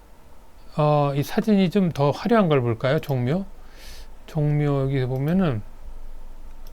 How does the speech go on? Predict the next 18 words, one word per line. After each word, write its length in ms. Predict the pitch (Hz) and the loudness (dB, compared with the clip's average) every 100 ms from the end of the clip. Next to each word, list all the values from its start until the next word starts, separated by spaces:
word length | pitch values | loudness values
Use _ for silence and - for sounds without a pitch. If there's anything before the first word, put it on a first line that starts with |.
| - - - | -16 -20 -8
자, 220 | 131 110 - - - - - - - - - - - - - - - - 165 | -2 2 2 0 -6 -10 -12 -18 -16 -16 -18 -20 -20 -20 -20 -20 -20 -8 0
여기서 580 | 156 160 151 165 180 | 2 4 4 2 4
보면은 540 | 165 165 185 208 151 113 - - - - - - - - - | 2 4 4 4 4 0 -10 -20 -20 -20 -20 -20 -20 -20 -2
종묘가 300 | 180 185 190 | 4 6 8
뭐냐면 340 | 165 156 175 165 | 6 6 4 2
이 140 | 170 | -2
조선의 440 | - 170 214 196 180 | 2 4 8 8 8
그 140 | 170 | 10
역대 280 | 170 - 233 | 12 12 12
왕들하고 920 | 160 131 208 240 185 110 - 170 156 | 12 12 12 12 12 12 4 2 8
왕비, 480 | 139 196 226 180 104 - - - - - | 10 12 12 8 4 -6 -20 -20 -10 2
예? 200 | 175 226 - - - - - - | 4 2 -6 -20 -20 -20 -20 -10
신주, 580 | - - 285 285 240 127 - - - - - - - | 4 12 12 12 10 6 -2 -20 -20 -20 -20 -8 6
유교 340 | 151 208 240 | 10 12 12
사당, 360 | 240 170 120 101 - - - | 10 6 0 -4 -8 -20 -16
신주를 420 | - 247 226 190 147 | 0 6 6 6 6
모신다. 420 | 131 - 143 113 | 4 4 0 2
여기다, 340 | 110 127 113 | 0 -2 -8